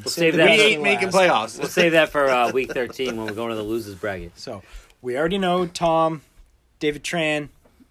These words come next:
Speaker 2: Dana, Trojan, they're all in the playoffs. It,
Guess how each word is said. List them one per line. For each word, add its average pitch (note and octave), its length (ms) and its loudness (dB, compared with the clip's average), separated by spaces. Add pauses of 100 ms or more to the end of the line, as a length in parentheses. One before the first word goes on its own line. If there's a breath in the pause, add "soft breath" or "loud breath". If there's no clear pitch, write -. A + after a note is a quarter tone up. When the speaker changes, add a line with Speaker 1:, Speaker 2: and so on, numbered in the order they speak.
Speaker 2:
Dana, C#3+ 480 -4 (240)
Trojan, C#3+ 520 -6 (600)
they're C#3 280 -6
all C3 120 0
in B2 80 -8
the A#2 80 -12
playoffs. F2+ 680 -10 (680 soft breath)
It, G#2+ 160 -12